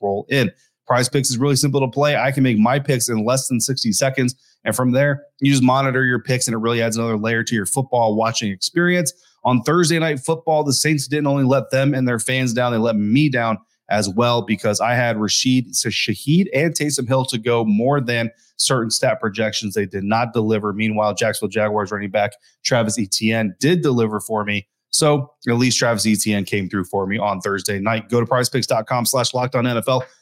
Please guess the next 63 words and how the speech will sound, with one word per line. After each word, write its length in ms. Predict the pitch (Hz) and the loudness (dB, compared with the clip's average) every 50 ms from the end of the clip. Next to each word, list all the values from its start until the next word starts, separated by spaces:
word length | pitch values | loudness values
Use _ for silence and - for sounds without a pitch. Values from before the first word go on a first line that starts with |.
| _ _ - | _ _ 0
Use 180 | 127 147 170 147 | 2 2 4 4
the 60 | 139 | 2
promo 280 | 123 143 131 127 117 | 0 0 0 0 0
code 200 | - 135 120 113 | 0 0 0 0
Locked 260 | 107 117 120 123 123 - | 2 0 0 0 0 -2
On 140 | 117 117 | -2 -2
N 100 | 117 117 | 0 -2
F 160 | 113 110 - 123 | -2 -2 0 0
L 160 | 117 117 110 | 0 0 0
in 60 | 110 | -2
all 280 | 98 113 117 123 120 110 | -2 0 0 0 0 0
lowercase 460 | 117 117 113 113 - 123 113 110 - | 0 0 0 -2 -2 -2 -2 -2 -4
for 140 | - 120 113 | -4 -4 -6
a 60 | 104 | -6
first 280 | - - 120 127 - | -4 -2 -2 -2 -2
deposit 360 | - 117 - 120 117 113 110 101 | -2 -2 0 0 0 0 0 -2
match 220 | 107 110 104 - - | -2 -4 -4 -2 -2
up 140 | 123 135 - | -4 -4 -4
to 100 | - 123 | -4 -4
one 140 | 117 107 95 | -2 -2 -2
hundred 280 | 101 110 98 95 92 | -2 -4 -4 -2 -2
dollars. 380 | 90 101 110 117 127 143 139 - - - _ _ _ - | 0 2 2 2 2 2 0 -2 -6 -12 _ _ _ -6
That's 120 | - 120 - | -4 -4 -2
prizepicks 440 | - - - 123 - - 127 - - | 0 0 0 0 0 -2 -2 0 0
dot 180 | 131 113 107 | -2 -2 -2
com 240 | - - 123 120 113 | -2 -2 -2 0 0
slash 440 | 110 - - 123 131 135 143 - - | -2 -2 0 0 0 0 0 0 -2
locked 240 | 113 123 127 123 - | -2 -2 -2 0 0
on 120 | 117 117 | 0 0
N 120 | 120 117 | 0 -2
F 100 | 117 107 | -2 0
L, 160 | - 123 117 - | 0 0 0 0
promo 260 | 135 127 123 117 110 | 0 -2 -2 -2 0
code 180 | 120 107 104 | 0 0 0
Locked 240 | 104 107 101 101 - | 2 0 -2 -2 -2
On 140 | 107 104 104 | -4 -4 -2
N 100 | 104 101 | -2 -4
F 100 | 95 - | -2 -2
L. 100 | 107 107 | -2 -2
Prize 300 | - - 147 151 151 139 | 0 0 0 0 0 0
Picks, 260 | - 151 143 135 - - _ _ _ _ _ | 0 -2 -2 -2 -4 -8 _ _ _ _ _
daily 280 | - - 135 139 143 143 | 0 2 4 4 4 2
fantasy 440 | 143 139 123 123 120 120 - 127 117 | 2 0 0 0 0 -2 -2 -2 -4
sports 400 | - - - 110 110 107 - - | -4 -2 -2 -2 -2 -2 -4 -6
made 340 | 98 95 98 101 107 113 _ | -6 -4 -2 -2 -2 -4 _
easy. 340 | 160 107 104 113 98 - - _ - | -10 -4 -2 0 0 -2 -4 _ -4
Today's 220 | - 127 135 131 | 0 2 2 2
episode 220 | 147 135 127 151 143 | 2 2 2 2 2
of 40 | 139 | 2
Locked 240 | 143 143 143 139 | 2 2 2 0
On 120 | 151 143 139 | 0 0 2
Commanders 240 | 127 143 143 135 131 | 0 0 0 2 2
is 40 | |
also 180 | 135 139 135 143 | 2 2 0 0
brought 240 | 117 120 135 139 135 | 0 0 0 0 0
to 100 | - 143 | 0 2
you 80 | 139 131 | 2 2
by 240 | 117 131 127 123 113 | 4 2 2 2 0
DoorDash. 760 | 98 92 - 123 127 160 170 151 123 117 113 113 120 - - | -2 -2 0 2 2 2 2 2 0 0 0 0 0 -2 0
Get 160 | 135 120 120 | 0 0 0
fifty 240 | - 151 147 139 143 | 0 0 0 0 0
percent 380 | - - 131 - 143 135 131 | -2 0 0 2 2 0 0
off 260 | - 117 131 139 135 | 2 2 2 2 0